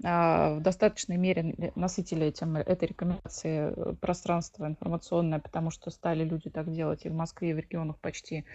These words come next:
в обязательном порядке. Значит, э, вы пишете заявление: «Прошу создать моему ребенку специальные образовательные условия в соответствии с заключением по М П К».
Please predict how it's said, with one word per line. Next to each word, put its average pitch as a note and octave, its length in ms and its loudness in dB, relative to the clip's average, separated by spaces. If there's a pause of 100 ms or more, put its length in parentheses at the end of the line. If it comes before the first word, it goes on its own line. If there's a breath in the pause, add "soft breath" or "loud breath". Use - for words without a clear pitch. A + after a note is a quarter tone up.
(360 soft breath)
в F3+ 140 6
обязательном B3 500 10
порядке. A#3+ 640 4
Значит, F#3 460 -2
э, F3+ 120 4
вы B3+ 160 8
пишете A#3 360 0
заявление: E3+ 680 0 (180)
«Прошу F3+ 340 -2
создать D#3+ 440 -2
моему D#3+ 180 0
ребенку C#4 760 2 (400)
специальные F#3 500 4
образовательные E3+ 560 2
условия D#4+ 340 6
в - 20 -4
соответствии A#3+ 680 4
с G#3+ 60 0
заключением A#3 680 4
по G#3+ 80 -2
М G3+ 160 6
П F#3+ 100 0
К». - 280 -2